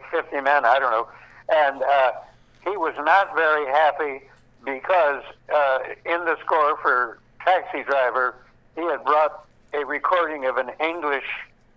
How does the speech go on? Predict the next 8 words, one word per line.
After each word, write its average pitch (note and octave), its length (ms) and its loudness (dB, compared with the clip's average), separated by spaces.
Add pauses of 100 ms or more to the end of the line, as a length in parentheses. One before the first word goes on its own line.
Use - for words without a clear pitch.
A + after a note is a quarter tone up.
(240)
saxophone D3+ 420 0
player. B2 200 -2
He E3 100 -6
lived D#3+ 260 -4
in D3+ 100 -2
England, A2 480 -6 (460)
and D3+ 180 2
he C#3+ 160 -4